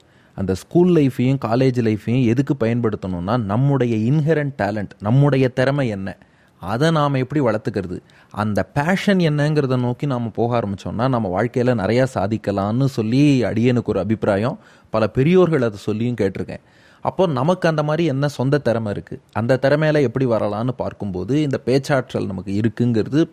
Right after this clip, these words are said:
பள்ளி கல்லூரிகள்ல பேசும்போது தெரிஞ்சுது. இயல்பாகவே ஆன்மீகத்துல நாட்டம், அது இறைவனுடைய அனுகிரகம், ஆச்சாரியனுடைய அனுகிரகம்.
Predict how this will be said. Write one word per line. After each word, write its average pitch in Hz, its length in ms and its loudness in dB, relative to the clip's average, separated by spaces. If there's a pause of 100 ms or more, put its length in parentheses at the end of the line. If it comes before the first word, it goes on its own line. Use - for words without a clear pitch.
பள்ளி 131 360 2
கல்லூரிகள்ல 117 560 0
பேசும்போது 107 560 -2 (100)
தெரிஞ்சுது. 87 320 -8 (560)
இயல்பாகவே 156 600 2
ஆன்மீகத்துல 131 600 0
நாட்டம், 107 360 -2
அது 107 300 0
இறைவனுடைய 113 540 0
அனுகிரகம், 101 480 -4
ஆச்சாரியனுடைய 101 720 0
அனுகிரகம். 85 380 -10